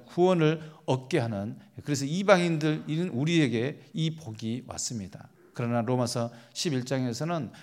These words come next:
다시 우리를 통해서 이 복음이 이 유대 땅으로 흘러가기를 원하고 계시는 내용이 나오는 거죠. 그런데 참 불행하게도 이 자기 땅에 오셨지만 자기 백성들이 영접하지 않았다는 거죠.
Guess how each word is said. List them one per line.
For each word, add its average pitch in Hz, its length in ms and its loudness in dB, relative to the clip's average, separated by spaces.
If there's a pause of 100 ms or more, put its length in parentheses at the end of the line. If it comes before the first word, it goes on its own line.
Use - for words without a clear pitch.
(140)
다시 147 320 0
우리를 175 380 2
통해서 170 600 0 (300)
이 202 300 0
복음이 147 720 0 (220)
이 117 220 -2
유대 151 240 4
땅으로 110 320 2
흘러가기를 120 720 -4 (140)
원하고 135 680 -2
계시는 131 380 -4
내용이 110 520 -4 (140)
나오는 110 400 0
거죠. 87 400 -10
그런데 180 400 4 (240)
참 185 220 4
불행하게도 165 800 8 (300)
이 220 460 6
자기 220 420 2
땅에 196 320 8
오셨지만 135 680 2
자기 160 320 -6
백성들이 131 560 -4
영접하지 117 680 -4 (240)
않았다는 113 480 -8
거죠. - 260 -18